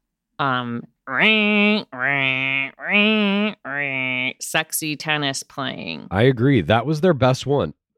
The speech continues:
Speaker 2: And, I mean, if I was them, this is what I would, I would start doing for promotions. I would start just giving footage to people like me, for example, who are interested in Bachelor and do
Speaker 1: <laughs>
Speaker 2: weird editorial stuff and just be like, "Here,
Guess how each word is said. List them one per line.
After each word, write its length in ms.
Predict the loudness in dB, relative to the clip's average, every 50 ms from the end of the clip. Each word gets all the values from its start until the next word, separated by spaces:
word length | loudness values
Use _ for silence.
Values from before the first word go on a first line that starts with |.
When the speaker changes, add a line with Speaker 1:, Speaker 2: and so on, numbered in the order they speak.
| _
Speaker 2:
And, 240 | -2 0 0 0 -2 -4 _ _
I 80 | -2 2
mean, 320 | 2 4 2 2 0 -4 -8 _ _ _ _ _ _ _ _
if 140 | -2 0 4
I 100 | 4 4
was 200 | 4 4 0 0
them, 380 | 2 2 4 4 2 0 -4 -10 _ _ _ _ _ 0
this 180 | 2 2 2 2
is 140 | 0 0
what 140 | 2 2 4
I 100 | 4 4
would, 200 | 4 2 0 -2 -6 _ -2
I 80 | 0
would 120 | 0 0 0
start 240 | 0 0 0 0
doing 240 | 0 0 -2 -2 -2
for 140 | -4 -6 -6
promotions. 640 | -6 -6 -4 -4 -4 -4 -6 -8 -12 -16 -16 -20 -14 _
I 80 | 0 2
would 140 | 2 2 2
start 220 | 2 0 0 0
just 220 | 0 -2 -2 -2 -2
giving 340 | -2 -2 0 0 -2 -2
footage 600 | -4 -2 0 0 2 2 2 0 -2 -4 -10 -14 -18 _ _ _ _ _ _ _ _ _
to 240 | -4 -2 0 0 0 0
people 380 | 0 -2 0 0 2 2 2
like 380 | 4 4 2 2 0 -2 -8 -14 -20 _ _ _ _ _ _ _ _
me, 420 | -2 2 4 4 4 2 0 -4 -10 _ _
for 180 | 0 2 4 4
example, 520 | 4 2 0 -2 -2 -4 -8 -12 -12 -14 _ _ _ _ _ -20 _ _ _ _ _
who 160 | 4 6 6 6
are 120 | 6 6
interested 460 | 4 4 4 4 4 4 6 6 6
in 100 | 6 6
Bachelor 480 | 6 6 6 6 6 6 6 6 6 4
and 220 | 4 2 2 2
do 200 | 2 2 2 2
Speaker 1:
<laughs> 140 | 4 4 4
Speaker 2:
weird 240 | 4 4 4 4 4
editorial 560 | 2 0 0 -2 -2 -2 0 2 2 0 0
stuff 320 | -2 0 0 0 0 -2
and 140 | -4 -6 -6
just 120 | -4 0 2
be 80 | 2
like, 120 | 2 2 2
"Here, 300 | 0 2 2 2 2